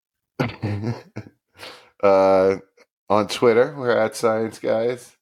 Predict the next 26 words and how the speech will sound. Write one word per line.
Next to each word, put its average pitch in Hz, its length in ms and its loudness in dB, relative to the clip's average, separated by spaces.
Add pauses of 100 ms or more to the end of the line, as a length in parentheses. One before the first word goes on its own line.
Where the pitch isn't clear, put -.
(760)
And 90 480 -4
on 87 200 -4
TikTok, 113 640 0
we're 104 280 2
Under 110 240 -4
the 107 120 -2
Guise 107 280 0
of 107 120 -10
Science. 107 680 -6 (720)
And, 85 680 -8
uh, 87 720 0 (760)
leave 95 220 -8
us 95 140 -8
a 101 60 -12
Twitter. 104 520 -4
Oh, 139 140 6
and 117 120 0
YouTube, 120 480 0
we 98 260 -2
are 92 400 -2
Under 82 220 -4
the 73 60 -6
Guise 78 180 -2
of 71 60 -14
Science. 76 680 -12
And 78 500 -12